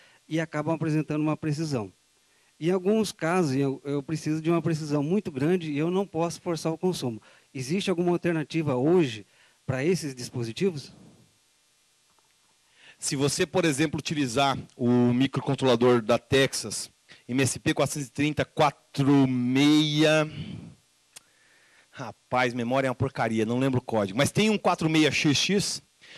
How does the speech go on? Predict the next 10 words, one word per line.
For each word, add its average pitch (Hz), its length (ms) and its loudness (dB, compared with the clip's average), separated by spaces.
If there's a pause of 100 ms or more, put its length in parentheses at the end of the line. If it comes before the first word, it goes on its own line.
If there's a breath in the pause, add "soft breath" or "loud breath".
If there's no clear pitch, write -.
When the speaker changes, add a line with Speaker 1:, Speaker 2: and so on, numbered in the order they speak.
(160 loud breath)
Speaker 2:
aonde 165 320 2
você 175 220 2
tem 180 120 -4
um 175 80 -6
conversor 165 520 0
Sigma 247 600 -2
Delta 151 460 0 (380)
de 143 100 -12
dezesseis 165 560 -4
bits - 480 -8